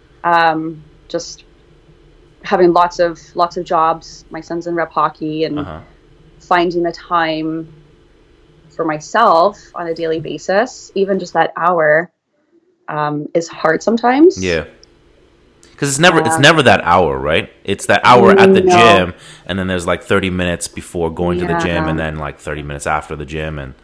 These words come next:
Speaker 2: it could be, like, a two,
Speaker 1: Yeah.
Speaker 2: three-hour affair, right? So I call that the overhead time, right? It's, it, if it was just the hour, I think it'd be, like, a little bit more manageable, but it's ne-, it's never just the hour. So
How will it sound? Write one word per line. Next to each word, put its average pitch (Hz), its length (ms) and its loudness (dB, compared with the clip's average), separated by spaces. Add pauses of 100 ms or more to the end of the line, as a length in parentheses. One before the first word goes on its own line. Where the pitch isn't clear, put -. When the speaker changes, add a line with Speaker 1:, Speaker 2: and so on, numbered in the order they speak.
(140)
Speaker 2:
it - 80 -20
could 92 100 -10
be, 113 100 -4
like, 92 120 -4
a 78 60 -6
two, 170 80 -2
Speaker 1:
Yeah. 190 340 2
Speaker 2:
three-hour 80 300 -2
affair, 78 340 -4
right? 92 240 -4
So 78 280 -6 (320)
I 95 80 -2
call 123 200 4
that 120 160 4
the 117 160 -8
overhead 101 480 0
time, 71 340 -6
right? 85 240 -8
It's, - 280 -10 (280)
it, - 160 -10
if 110 140 -4
it 120 60 2
was 120 120 2
just 180 240 2
the 135 140 0
hour, 117 320 6
I 107 60 4
think 107 140 -6
it'd 95 100 -6
be, 92 100 -4
like, 87 160 -2
a 78 60 -8
little 90 180 -4
bit 82 220 -6
more 82 160 -8
manageable, 90 640 -6
but 80 80 -8
it's 78 120 -14
ne-, 87 100 -4
it's - 200 -8
never 85 260 -4
just - 260 -8
the 71 140 -10
hour. 65 300 -8
So 71 420 -4